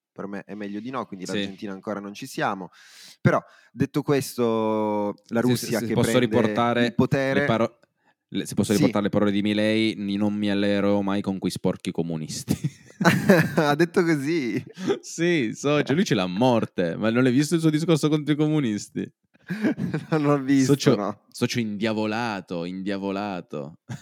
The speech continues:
Speaker 1: <laughs> Mi manca. No, e comunque ci sono comunque altri paesi che probabilmente si uniranno.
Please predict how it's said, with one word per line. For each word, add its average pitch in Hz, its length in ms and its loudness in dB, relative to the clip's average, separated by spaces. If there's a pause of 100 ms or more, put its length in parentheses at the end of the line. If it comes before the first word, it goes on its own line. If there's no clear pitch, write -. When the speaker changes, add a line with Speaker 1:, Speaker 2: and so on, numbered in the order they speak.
(280)
Speaker 1:
<laughs> 160 880 -4
Mi 127 160 -10
manca. 107 600 -8 (540)
No, 254 140 0
e 170 120 4
comunque 120 1120 0
ci - 120 -8
sono 131 280 -2
comunque 127 320 -4
altri 120 200 -2
paesi 117 320 0
che 117 100 0
probabilmente 107 560 4
si 110 300 4 (260)
uniranno. 110 1040 0